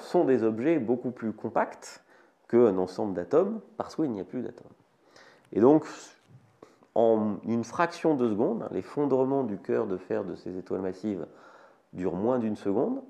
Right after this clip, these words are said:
Donc en moins d'une seconde, vous passez d'un cœur qui fait la taille de la Terre, donc dix mille kilomètres de, de diamètre, si vous voulez, à vingt kilomètres. Mais évidemment,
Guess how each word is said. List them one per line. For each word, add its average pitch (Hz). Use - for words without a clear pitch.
Donc 92
en 95
moins 143
d'une 170
seconde, 156
vous 113
passez 123
d'un 107
cœur 127
qui -
fait 110
la 95
taille 98
de 90
la 85
Terre, 131
donc 87
dix 92
mille 95
kilomètres 92
de, -
de -
diamètre, 80
si -
vous 90
voulez, 110
à 123
vingt 120
kilomètres. -
Mais -
évidemment, 104